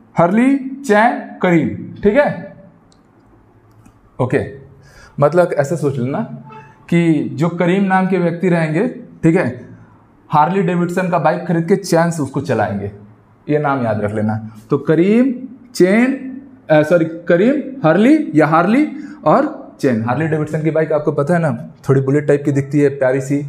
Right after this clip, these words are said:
थोड़ी सी महंगी आती है, but हाँ, अच्छी बाइक है। महंगी आती है तो भैया वैसा उसका रहता भी है। चलिए, next आता है फोर्थ हमारे social networking sites में हम लोग देखते हैं emoji,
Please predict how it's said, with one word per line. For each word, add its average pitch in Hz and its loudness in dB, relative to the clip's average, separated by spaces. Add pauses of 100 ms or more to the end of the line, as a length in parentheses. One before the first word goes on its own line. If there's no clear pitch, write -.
(1080)
थोड़ी 240 4
सी 202 -2
महंगी 151 2
आती 143 2
है, 156 -2
but 139 0
हाँ, 104 -10 (200)
अच्छी 147 0
बाइक 127 2
है। - -4 (380)
महंगी 160 2
आती 165 4
है 175 4
तो 180 -2
भैया 139 2
वैसा 143 4
उसका 117 0 (640)
रहता 165 4
भी 135 -2
है। 190 -2 (1900)
चलिए, 226 4
next 226 0
आता 240 4
है 240 0 (120)
फोर्थ 240 4
हमारे 214 4
social 214 -2
networking 208 2
sites 196 -2
में 196 2
हम 190 0
लोग 190 0
देखते 185 0
हैं 208 0
emoji, 143 0